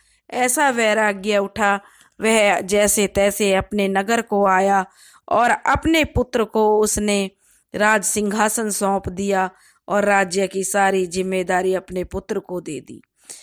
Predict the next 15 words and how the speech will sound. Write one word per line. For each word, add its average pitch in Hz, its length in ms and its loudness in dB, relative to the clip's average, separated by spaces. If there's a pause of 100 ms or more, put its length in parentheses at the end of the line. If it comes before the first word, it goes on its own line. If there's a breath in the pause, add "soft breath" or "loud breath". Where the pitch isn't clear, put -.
(280 loud breath)
अब 285 180 4
वह, 277 340 2
उसके 269 340 0
मन 262 180 2
में 262 160 0
वैराग्य 247 600 2
था 247 180 0
कि 247 140 -6
उससे 240 240 -2
पक्षी 233 440 -4
का 226 180 0
जो 214 220 -2
मौत 226 380 -2
हुई 214 260 -4
है, 214 240 -2